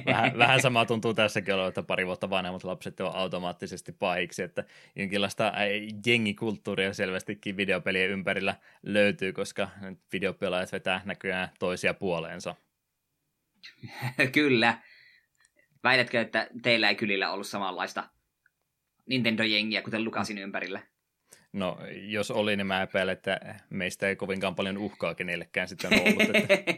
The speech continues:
Speaker 2: <laughs>
Speaker 1: va-, varsin kiltti jengi olisi ollut kyseessä. <laughs>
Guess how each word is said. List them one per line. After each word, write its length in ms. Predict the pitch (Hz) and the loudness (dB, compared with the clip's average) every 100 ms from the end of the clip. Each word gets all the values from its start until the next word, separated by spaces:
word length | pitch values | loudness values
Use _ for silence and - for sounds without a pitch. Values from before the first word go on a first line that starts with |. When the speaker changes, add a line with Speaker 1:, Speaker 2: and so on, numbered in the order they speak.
| - - 151 | -4 -4 -6
Speaker 2:
<laughs> 400 | - - _ - | -8 -20 _ -6
Speaker 1:
va-, 140 | 92 107 | -6 0
varsin 320 | 107 104 101 | 0 0 -6
kiltti 380 | 98 95 - 98 | -4 -4 -4 -4
jengi 240 | 92 90 | -4 -4
olisi 260 | 87 92 92 | -6 -6 -8
ollut 240 | 92 95 | -8 -10
kyseessä. 540 | - 92 87 - - - - - | -10 -8 -6 -6 -6 -8 -10 -10
<laughs> 540 | 139 131 147 - - | -10 -8 -8 -8 -12